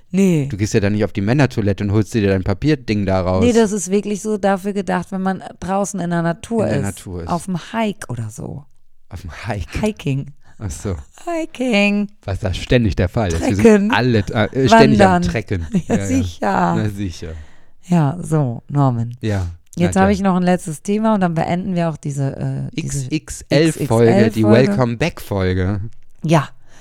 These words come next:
Speaker 1: da sind wir bei Welcome Back. Siehst du, das Thema habe ich nämlich verge-, das hätte ich jetzt fast vergessen. Gut, dass du sagst.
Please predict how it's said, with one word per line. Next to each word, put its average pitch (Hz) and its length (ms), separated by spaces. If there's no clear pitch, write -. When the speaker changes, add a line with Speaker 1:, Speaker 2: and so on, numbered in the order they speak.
Speaker 1:
da 180 160
sind 170 220
wir - 180
bei 156 260
Welcome 156 400
Back. 135 160
Siehst - 240
du, 123 60
das 139 240
Thema 131 240
habe 120 140
ich - 60
nämlich 120 220
verge-, 113 220
das - 200
hätte 139 120
ich - 100
jetzt - 180
fast 220 260
vergessen. 180 360
Gut, 202 220
dass 190 160
du 160 100
sagst. 160 520